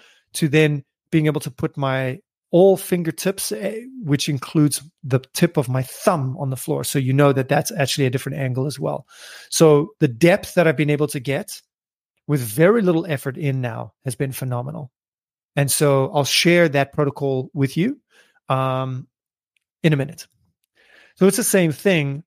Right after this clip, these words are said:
with cardio. Last year, I was researching zone two cardio and Maffetone and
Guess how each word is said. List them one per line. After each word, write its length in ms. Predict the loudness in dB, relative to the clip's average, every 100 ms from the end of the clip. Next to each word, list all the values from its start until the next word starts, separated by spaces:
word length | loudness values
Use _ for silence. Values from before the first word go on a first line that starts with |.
| -6
with 540 | 0 4 4 0 -6 _
cardio. 520 | 2 4 4 -2 -10 -6
Last 320 | 2 2 4 2
year, 180 | 4
I 80 | 4
was 160 | 2 0
researching 880 | -2 -2 -4 -4 -4 -4 -4 -4
zone 240 | -2 -2 -2
two 220 | -4 -4
cardio 760 | -2 0 2 4 4 4 4
and 120 | 0 -2
Maffetone 680 | -2 -2 -2 0 2 2 0
and 300 | -4 -6